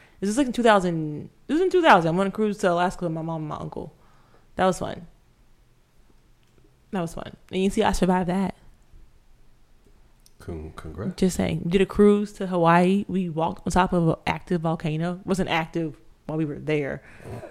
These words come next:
Speaker 1: But <laughs> walked on a volcano.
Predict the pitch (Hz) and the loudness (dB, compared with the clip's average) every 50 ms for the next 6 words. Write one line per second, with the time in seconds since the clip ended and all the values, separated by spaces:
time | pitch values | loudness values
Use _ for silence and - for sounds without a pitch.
0 | - - - - - 180 202 196 185 170 - - 233 - - - 233 220 - 202 | -20 -20 -20 -8 0 4 6 6 6 6 4 4 4 4 6 4 4 0 0 -2
1 | - - - _ - - - - - - - - - - 170 170 - 196 190 185 | -8 -10 -18 _ -20 -20 -20 -20 -20 -20 -20 -8 0 0 0 2 2 0 0 2
2 | 165 165 170 165 - 165 160 160 160 160 170 180 190 185 | 0 -2 -4 -4 -6 -8 -6 -4 -4 -4 -2 -4 -4 -6